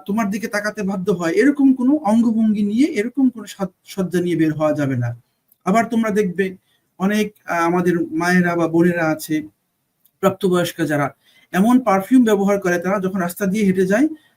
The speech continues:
তখন মানুষ ওই পারফিউমের ঘ্রাণে একবারের জায়গায় দুইবার, তিনবার আবার তাকিয়ে দেখে, কে গেল, তার মানে কি, দেখো, সে পারফিউম ব্যবহার করার মধ্য দিয়ে মানুষকে তার দিকে তাকানোর জন্য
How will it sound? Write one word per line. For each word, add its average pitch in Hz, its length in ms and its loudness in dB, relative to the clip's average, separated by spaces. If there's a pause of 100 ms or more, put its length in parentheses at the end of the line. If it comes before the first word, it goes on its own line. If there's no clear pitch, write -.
(160)
তখন 190 240 -2
মানুষ 214 320 2
ওই 214 100 -4
পারফিউমের 302 720 4 (280)
ঘ্রাণে 233 460 2 (420)
একবারের 202 520 -2
জায়গায় 196 360 2
দুইবার, 220 320 0
তিনবার 226 340 2
আবার 202 180 2
তাকিয়ে 202 320 -2
দেখে, 180 220 2
কে 208 300 -2
গেল, 226 240 0 (600)
তার 262 140 4
মানে 320 160 8
কি, 220 120 0
দেখো, 180 400 -2 (400)
সে 262 260 0
পারফিউম 226 420 4
ব্যবহার 247 280 2
করার 233 220 -4
মধ্য 214 300 0
দিয়ে 262 180 4
মানুষকে 208 420 0
তার 269 320 0
দিকে 277 200 4
তাকানোর 226 440 -4
জন্য 247 380 2